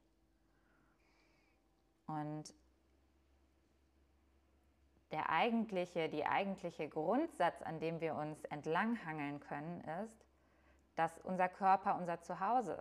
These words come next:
ist, dass wir unseren Körper zu unserem Zuhause machen möchten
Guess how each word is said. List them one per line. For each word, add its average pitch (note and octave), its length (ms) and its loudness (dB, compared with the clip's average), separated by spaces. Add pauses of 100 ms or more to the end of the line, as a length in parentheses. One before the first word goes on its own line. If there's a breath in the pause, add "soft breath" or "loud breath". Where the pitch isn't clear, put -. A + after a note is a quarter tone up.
ist, - 200 -20
dass - 240 -10
wir D#3+ 120 -2
unseren D#3+ 300 -2
Körper E3 380 -2
zu - 100 -8
unserem E3 320 -4
Zuhause E3 460 -2
machen E3 360 -6
möchten - 460 -12